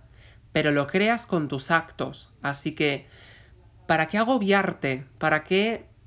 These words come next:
ponerte en negativo por algo que todavía falta medio año o un año para que llegue? No pienses en negativo.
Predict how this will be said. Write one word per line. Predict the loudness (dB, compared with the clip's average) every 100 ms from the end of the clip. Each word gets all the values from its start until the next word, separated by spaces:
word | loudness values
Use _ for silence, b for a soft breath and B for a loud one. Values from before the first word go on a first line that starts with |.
| -20 -4
ponerte | 0 2 2 0
en | -2
negativo | 2 2 2 2 0
por | 0 2
algo | 2 0 0
que | 0 -2 -4 -4
todavía | -2 0 0
falta | 0 -2 0
medio | 2 2 2 2
año | 2 2 0
o | 2
un | 2 4
año | 2 0
para | 0 -2
que | -4
llegue? | -4 -4 -6 -12 -20 -20 -20 -20 -8
No | -4 0
pienses | 2 2 0 -4
en | -2
negativo. | 0 0 -2 -4